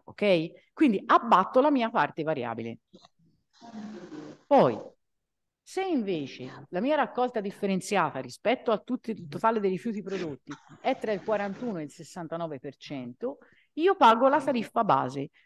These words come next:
cioè pago la parte fissa e la parte variabile così come l'abbiamo calcolata prima. Però non è che non conta la mia raccolta differenziata, conta è che io sono arrivato magari al cinquantotto per cento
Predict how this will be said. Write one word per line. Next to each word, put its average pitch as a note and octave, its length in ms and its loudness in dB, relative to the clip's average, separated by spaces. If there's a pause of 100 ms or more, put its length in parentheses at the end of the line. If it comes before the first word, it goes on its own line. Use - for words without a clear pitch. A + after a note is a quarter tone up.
cioè - 280 -2
pago G#3+ 260 4
la G#3+ 120 -2
parte D4+ 320 -4
fissa G#3 360 -4
e F#3+ 40 2
la G#3+ 100 0
parte C#4+ 240 0
variabile C#4+ 480 0
così D4 300 -2
come C#4+ 180 -2
l'abbiamo B3 340 0
calcolata A#3 460 0
prima. A#2+ 360 -8 (1500)
Però G3 240 0
non C3+ 140 -4
è G3+ 100 -2
che F#3 120 -6
non D3+ 300 -2
conta C3+ 480 -4
la C3 100 -6
mia C3+ 140 -2
raccolta B2+ 400 -4
differenziata, B2 680 -8
conta D3 420 0
è - 140 -8
che F3+ 100 -8
io F#3 100 -2
sono F#3+ 180 -6
arrivato D#3 340 -4
magari D#3 240 -6
al G3 60 -6
cinquantotto B2+ 520 -8
per A2+ 120 -10
cento G#2+ 460 -4